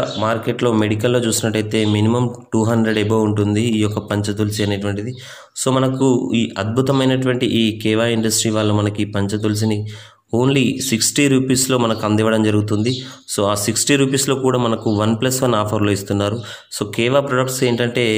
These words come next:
ముఖ్యంగా మనకు బీదవారికి, అంటే ప్రతి ఒక్కరూ వాడే విధంగా అతి తక్కువ ధరలో ఇవ్వడం కేవా ఇండస్ట్రీస్ యొక్క ప్రత్యేకత. So, దీంట్లో సభ్యత్వం తీసుకున్న ప్రతి ఒక్కరికి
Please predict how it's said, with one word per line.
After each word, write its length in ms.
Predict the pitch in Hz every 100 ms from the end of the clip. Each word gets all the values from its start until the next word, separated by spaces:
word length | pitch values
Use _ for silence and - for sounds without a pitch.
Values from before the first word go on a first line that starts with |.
| 107
ముఖ్యంగా 460 | 104 107 127 123 120
మనకు 280 | 113 123 113 104 107 - - - _ _ - - - - - - - 110
బీదవారికి, 560 | 127 143 139 131 127
అంటే 260 | 113 117 127 104 104 - - - - - _ _ _ -
ప్రతి 280 | 110 - 151
ఒక్కరూ 380 | 143 139 147 143
వాడే 260 | 117 110 120
విధంగా 400 | 120 120 120 117
అతి 160 | 104 117 123
తక్కువ 240 | 123 135 120
ధరలో 280 | 113 113 117
ఇవ్వడం 360 | 104 113 120 110 107
కేవా 320 | 113 110 110 107 98
ఇండస్ట్రీస్ 440 | 98 104 - 101 104
యొక్క 160 | 101 101
ప్రత్యేకత. 420 | 98 101 101 120 131 - - -
So, 120 | - 120
దీంట్లో 300 | 120 117 110
సభ్యత్వం 500 | 110 113 127 139 135
తీసుకున్న 340 | 127 - 127
ప్రతి 320 | 120 101 117 113 110
ఒక్కరికి 440 | 113 107 107